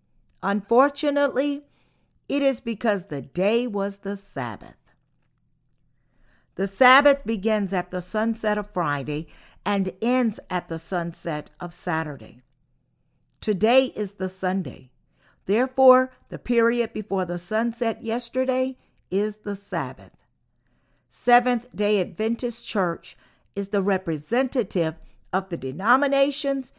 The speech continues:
that keep the Sabbath literally.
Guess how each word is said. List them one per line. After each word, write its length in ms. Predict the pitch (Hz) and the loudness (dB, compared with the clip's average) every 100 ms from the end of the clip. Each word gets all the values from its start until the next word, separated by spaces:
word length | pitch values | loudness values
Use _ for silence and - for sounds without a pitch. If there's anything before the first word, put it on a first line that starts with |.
| _ | _
that 260 | - 135 - | -12 -10 -6
keep 340 | - 240 233 | -4 -4 -4
the 140 | - 135 | -8 -8
Sabbath 640 | - 196 185 196 208 202 | -4 0 0 0 -2 -6
literally. 880 | - 165 220 214 156 123 135 113 | -10 -2 0 0 -2 -6 -10 -14